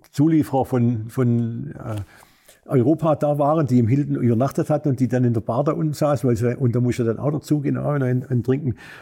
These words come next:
Und wir waren samstags, äh, den ganzen Tag und sonntags nach der Kirche um zehn oder um elf hatten wir uns wieder getroffen. Allerdings, da war es dann so bis um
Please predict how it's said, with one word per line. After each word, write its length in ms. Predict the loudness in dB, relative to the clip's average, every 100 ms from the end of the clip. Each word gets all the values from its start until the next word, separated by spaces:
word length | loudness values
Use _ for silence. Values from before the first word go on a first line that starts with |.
| -12
Und 160 | 0 2
wir 80 | 2
waren 220 | 2 0
samstags, 500 | 0 -4 -2 -4 -4
äh, 340 | -2 0 0
den 280 | 0 0 0
ganzen 320 | 0 -2 0
Tag 260 | 0 0 0
und 140 | -2
sonntags 600 | 0 0 2 0 -2 -10 -4
nach 140 | -2
der 100 | 0
Kirche 500 | 0 0 2 0 0
um 280 | 0 0 0 -6 _
zehn 280 | 0 2 2
oder 160 | 2
um 100 | 0
elf 360 | 2 0 0 -8 _ -6
hatten 180 | -2
wir 60 | 0
uns 160 | 2 2
wieder 140 | 0
getroffen. 460 | -2 -2 -2 -2 -4 -8
Allerdings, 420 | -4 -2 0 -2 -2
da 100 | -2
war 100 | -2
es 60 |
dann 200 | -2 -4 -6
so 160 | -8 -8
bis 260 | -10 -10
um 140 | -12